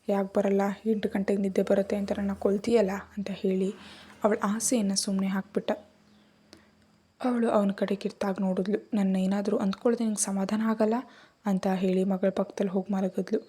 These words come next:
ಮತ್ತ್ ಹತ್ತು ನಿಮಿಷಗಳಲ್ಲಿ ನಿದ್ದೆ ಹೋದ್ಲು ಶ್ರೀಧಾ. ಅವಳನ್ನ ನೋಡಿ ಅವನು ನಗ್ತಾ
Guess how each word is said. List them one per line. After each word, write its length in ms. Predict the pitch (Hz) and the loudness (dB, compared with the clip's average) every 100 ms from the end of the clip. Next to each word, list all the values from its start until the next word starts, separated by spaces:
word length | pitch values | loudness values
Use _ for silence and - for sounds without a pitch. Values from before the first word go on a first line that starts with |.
| - _ - | -20 _ -6
ಮತ್ತ್ 200 | 220 - | -6 -2
ಹತ್ತು 240 | 226 226 226 | -4 -2 -2
ನಿಮಿಷಗಳಲ್ಲಿ 560 | 208 196 208 196 190 | 0 0 0 2 2
ನಿದ್ದೆ 300 | 190 185 196 | 0 0 -2
ಹೋದ್ಲು 340 | 185 196 208 196 | 0 -2 -2 -4
ಶ್ರೀಧಾ. 420 | - 208 196 - - - - - | -4 -2 -2 -2 -10 -20 -20 -2
ಅವಳನ್ನ 320 | 240 226 233 | 0 2 0
ನೋಡಿ 340 | 220 226 233 226 | 0 0 0 0
ಅವನು 280 | 196 202 | 0 0
ನಗ್ತಾ 380 | 202 196 - - | 0 -4 -6 -12